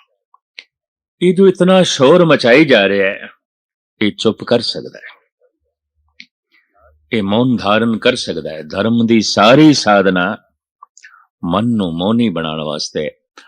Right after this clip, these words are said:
ਔਰ ਜੈਸੇ ਮਨ ਚੁੱਪ ਕਰ ਗਿਆ, ਮੁਨੀ ਹੋ ਗਿਆ, ਔਰ ਜੋ ਮੁਨੀ ਹੋ ਗਿਆ,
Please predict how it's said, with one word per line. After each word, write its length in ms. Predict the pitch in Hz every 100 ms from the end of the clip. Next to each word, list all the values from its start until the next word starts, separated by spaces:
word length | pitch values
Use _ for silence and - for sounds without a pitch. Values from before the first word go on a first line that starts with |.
| _ _ -
ਔਰ 140 | 104 95
ਜੈਸੇ 480 | 110 123 - 151
ਮਨ 380 | 135 110 104 110 - _ -
ਚੁੱਪ 240 | - 147 165
ਕਰ 220 | 151 123
ਗਿਆ, 340 | 101 90 92 -
ਮੁਨੀ 300 | 104 131 170
ਹੋ 200 | 123 85
ਗਿਆ, 360 | 78 - - - _ _ _ _ _ -
ਔਰ 120 | 92
ਜੋ 220 | 87 98
ਮੁਨੀ 380 | 90 95 139 156
ਹੋ 220 | 92 90
ਗਿਆ, 240 | 82 85